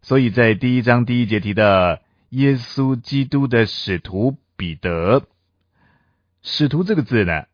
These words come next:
apostolos，这个字可以分成广义的定义，还有狭义的定义。狭义的定义呢，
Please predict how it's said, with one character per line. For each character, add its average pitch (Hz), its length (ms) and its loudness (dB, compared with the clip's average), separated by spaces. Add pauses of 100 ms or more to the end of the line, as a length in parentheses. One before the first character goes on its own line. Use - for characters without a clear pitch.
(120)
apostolos， 131 960 -2 (840)
这 233 140 -2
个 160 80 2
字 110 460 0 (420)
可 139 100 -2
以 120 140 0
分 127 240 2
成 95 440 -2 (800)
广 92 400 0
义 175 160 0
的 117 80 2
定 110 260 2
义， 98 300 -2 (360)
还 - 160 -2
有 90 480 0
狭 101 640 -2
义 139 220 -2
的 98 120 0
定 110 200 0
义。 107 180 -2 (1000)
狭 160 500 0
义 233 100 -2
的 156 140 6
定 143 180 4
义 123 120 2
呢， 87 240 0